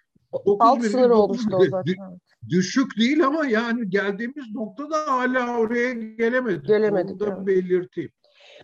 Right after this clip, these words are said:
Speaker 1: Bir de hocam bir şey daha sormak istiyorum. Ben,
Speaker 2: Tabii
Speaker 1: e,
Speaker 2: şey
Speaker 1: işte, müsaade ederseniz,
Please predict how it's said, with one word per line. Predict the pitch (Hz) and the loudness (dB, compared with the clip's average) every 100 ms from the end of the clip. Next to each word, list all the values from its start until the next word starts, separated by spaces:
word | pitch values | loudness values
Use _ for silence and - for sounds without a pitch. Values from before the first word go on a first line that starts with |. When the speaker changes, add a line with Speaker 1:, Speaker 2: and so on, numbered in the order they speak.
| - | -8
Speaker 1:
Bir | 269 | -2
de | 381 | 2
hocam | 359 320 330 294 | 2 4 2 2
bir | |
şey | 285 339 | 2 0
daha | 330 349 | 2 0
sormak | 320 247 220 | 0 0 0
istiyorum. | - 214 208 | -4 -4 -2
Ben, | 233 240 | 0 -2
Speaker 2:
Tabii | - 202 202 | -2 -2 0
Speaker 1:
e, | |
Speaker 2:
şey | 202 | -2
Speaker 1:
işte, | - 359 190 302 _ _ _ _ _ - - _ - | -6 -10 -14 -16 _ _ _ _ _ -20 -20 _ -16
müsaade | 214 226 254 240 | -12 -4 0 2
ederseniz, | 233 233 247 247 | 4 2 2 -4